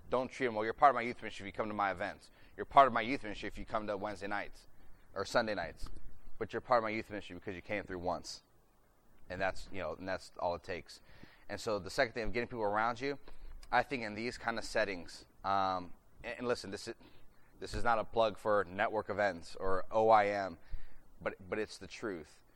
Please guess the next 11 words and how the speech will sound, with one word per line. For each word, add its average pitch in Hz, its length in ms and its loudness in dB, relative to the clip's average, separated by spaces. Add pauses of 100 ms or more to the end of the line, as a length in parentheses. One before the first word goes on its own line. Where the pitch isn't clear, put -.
(400)
Um, 90 360 0 (100)
coming 127 260 -2
to - 60 -14
these 113 220 -8
things 110 360 -8
is 92 160 -10
important, 87 600 -6 (840)
um, 90 480 2 (180)
because 104 280 -8
you 107 60 -6
get 101 160 -4